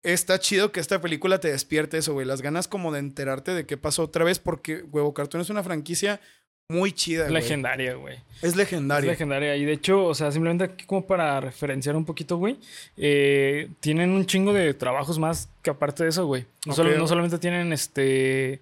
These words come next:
Speaker 1: Huevo Cartoon.
Speaker 2: Huevo, o sea, Huevo, Huevo Par-, Huevo Cartoon tiene más películas que, que solamente una película de huevos, güey.
Speaker 1: ¿En
Speaker 2: Mira,
Speaker 1: serio?
Speaker 2: Simón,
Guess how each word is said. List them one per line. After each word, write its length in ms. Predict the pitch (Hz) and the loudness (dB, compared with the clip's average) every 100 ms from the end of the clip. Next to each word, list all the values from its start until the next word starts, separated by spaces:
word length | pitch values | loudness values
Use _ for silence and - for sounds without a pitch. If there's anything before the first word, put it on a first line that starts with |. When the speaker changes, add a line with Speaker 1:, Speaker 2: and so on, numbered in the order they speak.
| - | -4
Speaker 1:
Huevo 220 | 147 143 | 0 0
Cartoon. 320 | 139 123 - | -2 -2 2
Speaker 2:
Huevo, 140 | 147 156 | 2 2
o 40 | 165 | 4
sea, 100 | 156 | 6
Huevo, 220 | 156 156 165 | 8 6 6
Huevo 260 | 165 165 156 | 6 6 4
Par-, 140 | 160 - | 0 -2
Huevo 280 | 160 160 160 | 0 2 4
Cartoon 300 | 160 147 175 | 2 2 2
tiene 340 | 190 196 180 170 | 2 0 -4 -4
más 300 | 160 175 175 | 0 0 0
películas 600 | 185 180 190 196 254 - | 0 0 0 2 0 -2
que, 460 | - 143 135 131 127 - - | -2 0 0 0 -4 -10 -14
que 80 | - | -8
solamente 800 | 127 143 151 143 165 170 147 131 | -4 -2 -4 -4 -2 0 0 -2
una 160 | 139 151 | -4 -6
película 280 | 147 139 147 | -6 -2 0
de 60 | |
huevos, 200 | 131 135 | 0 -2
güey. 160 | 123 123 - _ - - - | -6 -10 -12 _ -20 -18 -20
Speaker 1:
¿En 60 | - | -10
Speaker 2:
Mira, 120 | 143 135 | -4 -2
Speaker 1:
serio? 140 | 135 | -2
Speaker 2:
Simón, 420 | - 160 208 202 | 0 0 0 -2